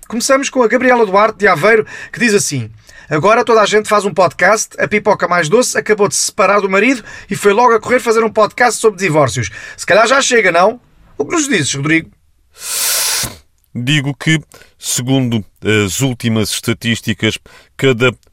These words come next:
Speaker 2: português tem em média cinco dentes e cento e quarenta e sete podcasts. Até o meu cão já tem um podcast sobre os melhores postes do bairro para urinar. Bom, aos vossos avós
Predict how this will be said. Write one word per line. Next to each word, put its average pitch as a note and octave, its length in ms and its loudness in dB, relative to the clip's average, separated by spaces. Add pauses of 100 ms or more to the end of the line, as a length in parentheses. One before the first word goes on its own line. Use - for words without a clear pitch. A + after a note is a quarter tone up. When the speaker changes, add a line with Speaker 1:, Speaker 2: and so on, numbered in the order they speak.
Speaker 2:
português B2 600 -2 (300)
tem A2+ 140 0
em G#2+ 40 0
média G#2+ 440 0 (260)
cinco C#3 460 -4
dentes A#2+ 380 -2 (200)
e G2+ 220 -2
cento B2+ 500 -2
e B2 80 0
quarenta A2 440 -2
e G#2 40 0
sete - 440 -2
podcasts. - 680 -4 (320)
Até D#3+ 160 -2
o D#3+ 40 4
meu E3+ 140 2
cão C3 240 0 (300)
já G#2 220 -2
tem G#2+ 260 -2 (240)
um F2+ 240 -6
podcast - 680 -2 (220)
sobre G2 320 -4
os F2 60 -8
melhores G#2+ 340 0
postes - 500 -2 (140)
do F#2+ 160 -8
bairro F#2 320 0 (160)
para G2 160 -2
urinar. F#2+ 380 -2 (760)
Bom, G#2 200 0 (400)
aos C3 240 0
vossos C3+ 520 -2
avós C3 380 0